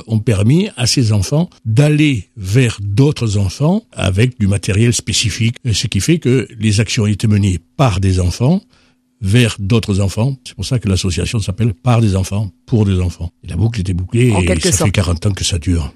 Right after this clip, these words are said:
Speaker 2: Voilà, alors où est-ce qu'on en est aujourd'hui ?
Speaker 1: Alors, aujourd'hui, c'est un peu différent. Ça s'appelle toujours Par des enfants, pour des enfants. Mais les grands qui étaient à la tête de ces classes, ben, ils sont tous à la retraite.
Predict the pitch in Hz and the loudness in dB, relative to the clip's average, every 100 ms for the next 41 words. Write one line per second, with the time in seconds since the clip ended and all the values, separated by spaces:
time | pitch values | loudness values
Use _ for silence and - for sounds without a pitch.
0 | - 156 196 185 170 185 262 - 240 202 | -6 2 2 4 2 2 0 0 0 0
1 | 196 208 196 160 156 151 139 151 - 113 | 2 2 0 0 0 0 -2 -4 -2 0
2 | 95 - - 110 131 120 139 110 - 101 | 0 0 -2 2 2 2 2 0 -2 -2
3 | 117 104 220 180 151 135 117 98 95 - | -2 0 2 2 2 2 2 2 0 -2
4 | 123 131 160 120 123 156 - 127 117 110 | -2 0 0 2 2 2 0 0 2 2
5 | 110 117 95 110 104 117 113 180 151 101 | 2 0 0 2 2 2 0 -2 -2 0
6 | 101 117 117 110 101 101 101 92 87 - | 2 4 4 2 2 2 0 0 -2 -6
7 | 139 104 107 104 104 131 131 87 - - | -2 2 4 2 4 4 2 -2 -8 -6
8 | 95 123 110 107 - 117 - 98 98 113 | -4 0 0 0 0 -2 -2 -2 0 0
9 | 143 127 - 104 98 107 110 98 127 120 | 0 -2 -2 -2 0 0 -2 -2 -2 0
10 | 104 98 113 131 | 0 2 2 0